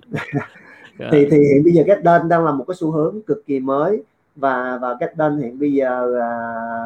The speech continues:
Speaker 1: cũng, cũng đang chuẩn bị I D O. Thì anh em nào quan tâm thì có thể, à, vào để check nha. Thì Get Done đang có lợi thế là họ có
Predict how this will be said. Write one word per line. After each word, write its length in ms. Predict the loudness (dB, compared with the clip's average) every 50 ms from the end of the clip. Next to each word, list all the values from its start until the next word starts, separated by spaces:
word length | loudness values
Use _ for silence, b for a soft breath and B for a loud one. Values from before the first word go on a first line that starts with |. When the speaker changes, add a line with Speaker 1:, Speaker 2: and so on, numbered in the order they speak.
| -10 -10 -8
Speaker 1:
cũng, 240 | -8 -8 -8 -8 -8
cũng 260 | -8 -6 -4 -2 -2
đang 240 | 0 0 0 -2 -4
chuẩn 160 | -6 -6 -4
bị 120 | -4 -4
I 260 | -4 -4 0 4 4
D 40 | 6
O. 200 | 6 6 4 2 0
Thì 60 | -2
anh 100 | -2 0
em 160 | 0 0 0
nào 100 | -2 0 0
quan 160 | 0 0 0
tâm 160 | -2 -4 -6
thì 60 | -4
có 80 | -6 -6
thể, 380 | -6 -6 -6 -4 -2 -2 -2 -2 -4 -4
à, 60 | -6 -10 -6 -2
vào 260 | -2 0 0 -2 -4 -6
để 180 | -6 -6 -6 -6 -8 _
check 220 | -10 -10 -8 -6 -6
nha. 100 | -8 -8 -8 _ _ _ _ _ _ _ _ _ _ _ _ _ _ _ _ _ _ b b b b b 4
Thì 60 | 6
Get 140 | 6 6 6
Done 160 | 6 6 6 6
đang 120 | 6 6
có 80 | 6 6
lợi 160 | 6 4 4 4
thế 120 | 4 4
là 100 | 4 4
họ 120 | 2 0
có 100 | 0 2